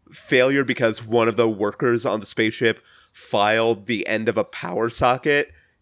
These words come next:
too narrow, and it sent a signal to cut off the engines. But he was involved in the Mercury Project, which eventually put a man in space. His sort of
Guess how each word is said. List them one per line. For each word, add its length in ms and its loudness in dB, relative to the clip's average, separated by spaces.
too 500 -2
narrow, 560 2
and 120 -2
it 120 -4
sent 240 -4
a 40 -10
signal 380 -6
to 80 -2
cut 180 -6
off 140 -6
the 140 -6
engines. 440 -6
But 120 2
he 80 2
was 100 2
involved 280 2
in 40 4
the 60 0
Mercury 340 0
Project, 420 0
which 260 0
eventually 480 0
put 260 0
a 60 -4
man 220 0
in 80 -6
space. 400 -2
His 360 0
sort 380 -2
of 260 -2